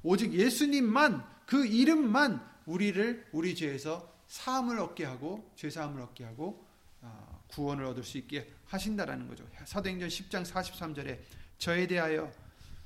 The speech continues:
이것이 그냥 사도행전 통해서, 베드로를 통해서만 알려주신 게 아니라 사도행전 십 장 사십삼 절에 저에 대하여 모든 선지자도 증거하되, 그러니까 구약에 써 있는 지금 모든 선지자들은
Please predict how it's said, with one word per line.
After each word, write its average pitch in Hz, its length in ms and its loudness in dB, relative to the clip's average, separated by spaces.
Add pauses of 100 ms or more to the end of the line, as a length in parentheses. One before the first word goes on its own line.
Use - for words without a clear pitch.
(460)
이것이 175 340 -2
그냥 160 500 -4
사도행전 202 800 -2
통해서, 165 520 -6 (300)
베드로를 202 540 0
통해서만 185 720 -4
알려주신 151 500 -4
게 147 80 -6
아니라 127 320 -6 (320)
사도행전 208 460 -2
십 175 200 -10
장 190 160 -2
사십삼 180 460 -8
절에 151 280 -4 (340)
저에 175 320 2
대하여 156 440 -2 (240)
모든 247 720 0
선지자도 208 800 -2
증거하되, 139 540 -6
그러니까 127 300 -10
구약에 196 540 0
써 214 240 -6
있는 208 240 -4
지금 190 220 -6
모든 196 400 -2
선지자들은 196 760 -4